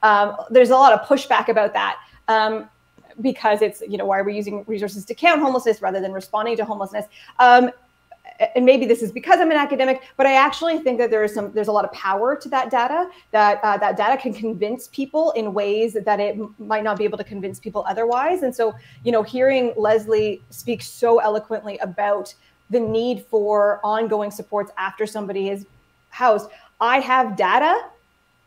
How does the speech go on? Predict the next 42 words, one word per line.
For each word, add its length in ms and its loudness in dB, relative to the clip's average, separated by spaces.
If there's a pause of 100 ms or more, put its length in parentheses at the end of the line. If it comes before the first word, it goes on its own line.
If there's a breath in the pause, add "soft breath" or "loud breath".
(140)
research, 560 2
rigorous 460 0
data 380 2 (120)
to 340 -2 (640)
put 340 0
to 200 -2
exactly 480 0
what 160 -4
Leslie 360 -6
has 160 -8
just 220 -12
said. 240 -8
And 160 -8
so 240 -2 (160 loud breath)
what 100 2
I 60 4
think 240 -2 (160)
we 80 0
can 140 -4
do 120 -2
as 80 -4
academics 540 -2 (100)
is, 560 0
is 360 -6 (220 soft breath)
use 500 0
some 160 0
of 80 -2
the, 180 6
that 220 0
clout 300 0
that 120 2
we 120 -2
do 200 -2
hold 320 2
for 80 -2
having 240 -4
doctor 320 -8
in 60 -12
front 120 -6
of 60 -8
our 100 -4
name, 220 -4